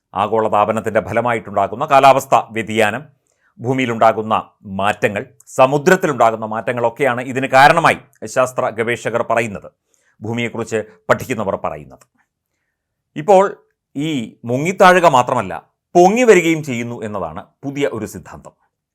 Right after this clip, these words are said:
ചില കരകൾ, ചെറുകരകളും ചെറുദ്വീപുകളും പൊങ്ങി വരുന്നു, പുതിയ ദ്വീപ സമൂഹങ്ങൾ രൂപപ്പെട്ടുകൊണ്ടിരിക്കുന്നു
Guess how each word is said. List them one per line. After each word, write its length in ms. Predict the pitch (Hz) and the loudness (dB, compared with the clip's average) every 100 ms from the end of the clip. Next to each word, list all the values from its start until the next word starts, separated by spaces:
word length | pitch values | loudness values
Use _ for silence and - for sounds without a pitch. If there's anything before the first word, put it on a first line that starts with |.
| - | 4
ചില 140 | 196 202 - _ _ 139 | 6 6 4 _ _ 0
കരകൾ, 320 | 135 135 107 95 | 2 2 0 0
ചെറുകരകളും 640 | 135 151 135 123 127 120 113 | 0 2 2 2 2 -2 -2
ചെറുദ്വീപുകളും 760 | 127 131 117 107 110 107 101 92 - | -2 -2 -2 -4 -6 -4 -6 -6 -8
പൊങ്ങി 260 | 95 98 95 | -10 -8 -8
വരുന്നു, 220 | 82 98 107 117 | -8 -10 -14 -10
പുതിയ 260 | 123 143 117 92 | -8 -6 -6 -8
ദ്വീപ 340 | 113 123 131 139 - | -8 -6 -4 -4 -6
സമൂഹങ്ങൾ 520 | 98 110 104 107 90 - _ _ 113 | -12 -10 -10 -8 -10 -10 _ _ -4
രൂപപ്പെട്ടുകൊണ്ടിരിക്കുന്നു 1120 | 131 160 185 196 175 156 147 127 113 120 104 | 2 4 4 2 2 -2 -2 -4 -6 -8 -10